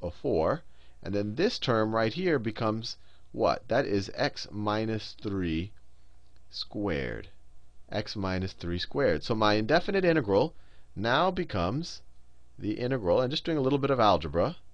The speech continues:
the integral of the square root of four minus, four minus x minus three squared, x minus three squared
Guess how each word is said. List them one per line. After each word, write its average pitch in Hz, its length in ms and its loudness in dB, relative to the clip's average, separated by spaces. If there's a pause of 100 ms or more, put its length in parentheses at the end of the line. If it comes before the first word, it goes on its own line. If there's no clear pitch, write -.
(580)
the 95 120 -8
integral 135 760 0
of 90 240 -6
the 95 100 -2
square 143 480 0
root 92 360 0 (500)
of 87 480 2
four 135 680 4 (500)
minus, 147 880 2 (720)
four 143 440 4
minus 131 840 0 (680)
x 135 300 -4
minus 117 380 0
three 98 300 0
squared, 69 600 -2 (400)
x - 280 -8
minus 82 360 -6
three 71 360 -6
squared 71 560 -4